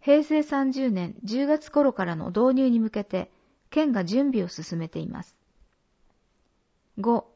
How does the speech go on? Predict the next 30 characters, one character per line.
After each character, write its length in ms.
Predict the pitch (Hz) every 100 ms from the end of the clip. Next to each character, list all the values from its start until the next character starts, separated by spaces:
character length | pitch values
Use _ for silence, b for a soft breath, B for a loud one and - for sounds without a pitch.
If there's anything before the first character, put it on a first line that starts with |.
| _ _ _ -
今 240 | 311 320
後 100 | 302
の 120 | 285
ス 140 | 285 -
ケ 140 | 254
ジ 140 | 233
ュ 80 | 190
ー 20 |
ル。 160 | 156 - _ _ _ _ _ _ _ _ _ _ _ _ _ _ _ _
平 200 | - 311
成 200 | 302 302
二 180 | 277 285
十 200 | 247 196
九 140 | -
年 280 | 185 190 180
十 220 | 190 262
月 280 | 277 285 254
末 300 | 247 247 208
ま 80 | 175
で、 200 | - - _ _ _ _ _ _ _ _ _ _
関 240 | 285 302
係 180 | 302 285
自 140 | 247 240
治 160 | -
体 200 | 240 220
が 220 | 208 196 - -
新 220 | 240 294
潟 240 | 311 311 -
県 200 | 208 175
へ 180 | 160